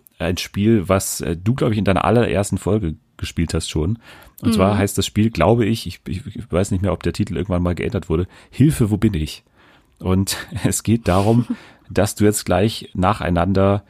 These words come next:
Speaker 1: Zitate hörst, die ich dir vorlesen werde. Und dann musst du erkennen, aus welchem T-V-Format die stammen. Und das Spiel hat tatsächlich schon ein paar Änderungen hinter sich. Es wurde rundum erneuert.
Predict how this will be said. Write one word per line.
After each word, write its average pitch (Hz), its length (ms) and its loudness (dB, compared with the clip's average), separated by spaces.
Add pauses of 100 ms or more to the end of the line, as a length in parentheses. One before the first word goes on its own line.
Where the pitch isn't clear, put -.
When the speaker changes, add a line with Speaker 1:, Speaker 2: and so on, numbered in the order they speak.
(420)
Speaker 1:
Zitate 95 500 -2
hörst, 78 320 -2
die 76 40 -4
ich 76 60 -6
dir 82 140 -2
vorlesen 82 380 0
werde. 87 320 0 (480)
Und - 380 0
dann 92 140 4
musst 113 260 4
du 107 140 4
erkennen, 110 600 2
aus 85 280 -2
welchem 95 300 2
T-V-Format 85 840 -2 (100)
die 85 320 -2 (120)
stammen. 78 600 -2 (500)
Und 107 400 -2 (400)
das - 340 -6
Spiel 127 300 0
hat 107 120 2
tatsächlich 107 340 0
schon 90 180 0
ein 87 100 0
paar 104 480 0
Änderungen 113 380 2
hinter 107 220 0
sich. 98 360 -4 (280)
Es 92 160 -8
wurde 117 180 4
rundum 101 380 2
erneuert. 101 480 2